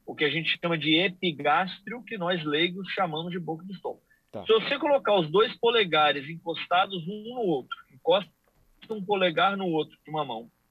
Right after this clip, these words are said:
Speaker 1: com a
Speaker 2: Hum.
Speaker 1: outra mão, e estender a mão pro lado, desencostar os polegares e ir em direção às costas, você vai ver que a sua costela continua pra baixo. Só que é um pra baixo e pra lateral.
Speaker 2: Isso, tô
Speaker 1: Essas
Speaker 2: sentindo.
Speaker 1: costelas, ma-,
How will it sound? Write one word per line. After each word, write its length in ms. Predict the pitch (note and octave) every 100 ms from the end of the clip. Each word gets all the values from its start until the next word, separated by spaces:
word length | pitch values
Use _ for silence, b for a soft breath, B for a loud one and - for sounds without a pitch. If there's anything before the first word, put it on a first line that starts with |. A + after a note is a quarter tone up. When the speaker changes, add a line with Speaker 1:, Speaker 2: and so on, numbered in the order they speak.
| _
Speaker 1:
com 100 | -
a 60 | D3+
Speaker 2:
Hum. 40 | D3+
Speaker 1:
outra 260 | D#3 E3+
mão, 300 | C#3 C#3 E3 - _ _ _ _
e 220 | E3+ G#3+ A3+
estender 600 | - - G#3 F3 E3 A3+
a 100 | G#3
mão 240 | F3 E3
pro 200 | D#3 D3
lado, 300 | C3+ C#3+ - - _ _ _
desencostar 960 | D#3 D#3 D#3 G3+ F3+ E3+ - - G3 A3
os 140 | G3+
polegares 580 | - F3+ E3 C#3+ D3 C#3+ C3
e 40 |
ir 80 | D#3
em 40 |
direção 360 | C#3+ C3+ B2 C3+
às 120 | C3
costas, 280 | - G#3 F3+
você 240 | F3+ F3+ A#3
vai 200 | G3+ D3+
ver 160 | F#3
que 60 | G#3
a 40 | F3+
sua 100 | G3
costela 420 | F3+ - G3 G#3+
continua 520 | G#3+ G#3 - A3+ C#4
pra 160 | C#4 G#3+
baixo. 480 | D#3+ B2+ - - - _ _ _ -
Só 140 | F#3
que 120 | F#3
é 40 | G#3+
um 100 | G3
pra 180 | G#3+ F#3
baixo 560 | E3+ G3+ A#3+ B3 B3 -
e 220 | G3 G#3 A3+ -
pra 160 | - B3
lateral. 600 | A3+ G#3+ B3 B3+ F3 E3+ - _ _ -
Speaker 2:
Isso, 260 | F#3+ G3+
tô 60 | G3 E3
Speaker 1:
Essas 60 | G3+
Speaker 2:
sentindo. 280 | G#3+ E3 F3+
Speaker 1:
costelas, 300 | G3 F#3+ C#3
ma-, 240 | C#3+ -